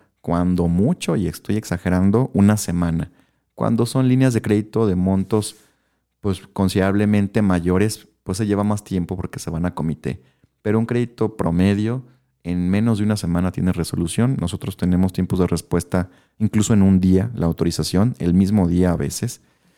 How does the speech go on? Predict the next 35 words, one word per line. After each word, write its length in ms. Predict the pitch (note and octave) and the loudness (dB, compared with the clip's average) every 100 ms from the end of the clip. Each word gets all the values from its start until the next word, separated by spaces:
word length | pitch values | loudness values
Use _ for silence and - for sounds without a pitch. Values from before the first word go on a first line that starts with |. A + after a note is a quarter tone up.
| _ _ _ _ _ _ _ | _ _ _ _ _ _ _
Y, 540 | A2 A2 A2 G#2+ G#2+ - _ _ | 2 4 6 6 2 -4 _ _
y 120 | G#2 | -8
también 380 | G#2 A#2+ A#2 A#2+ | 0 2 4 4
el 120 | B2 | 2
tiempo 300 | A#2 A2 - | 0 -2 0
de 60 | A#2 | 0
la 100 | F#2+ | 0
formalización. 840 | F#2+ F#2 F2+ F2 D#2+ - E2 D#2+ _ _ _ _ | 0 0 0 -2 -4 -4 -4 -6 _ _ _ _
Una 200 | - A#2 | -4 0
vez 140 | A#2 A2+ | 2 0
que 100 | G#2 | -2
tu 80 | |
línea 180 | G#2 G2+ | 0 0
está 160 | G#2 G#2+ | 0 -2
autorizada, 680 | G2+ G#2 F2 F#2+ G2+ C3 - _ _ _ | -2 -2 -2 0 0 -2 -8 _ _ _
máximo 680 | F#2 F#2+ G2 - A#2 A2+ A2 | -4 -4 -4 0 2 2 2
en 180 | G2 F2 | 0 -4
tres 340 | - A2 A#2 | -2 0 2
semanas, 720 | - A2 G2+ G2+ A2 C3 - - | 0 0 2 2 0 -4 -8 -12
tú 160 | - - | -8 -4
podrías 280 | G2+ G2 G2+ | -2 -2 -2
estar 200 | - F#2+ | -4 -2
ya 140 | F#2+ | -2
sentado 420 | F#2 F2+ F2 F#2 | 0 -4 -2 -4
firmando 420 | F#2 - E2+ E2+ | -4 -4 -4 -2
la 80 | F2+ | -2
escritura. 560 | E2 E2+ E2 - E2 E2+ _ _ _ - | -2 -4 -6 -4 -4 -6 _ _ _ -20
Entonces, 520 | F#2+ G2+ G2 A2+ - _ _ _ _ - | -8 -4 -2 -2 -6 _ _ _ _ -6
cuando 340 | G#2+ G#2+ F#2+ | -2 0 -2
tú 260 | F2+ - G#2 | -6 -6 0
veas 280 | G2 G2 - | 0 0 -4
que 140 | F2+ | -6
esto 200 | F#2 - | -6 -6
ya 160 | F#2+ F2+ | -2 0
lleva 400 | F#2 F2+ F#2+ | 0 0 -2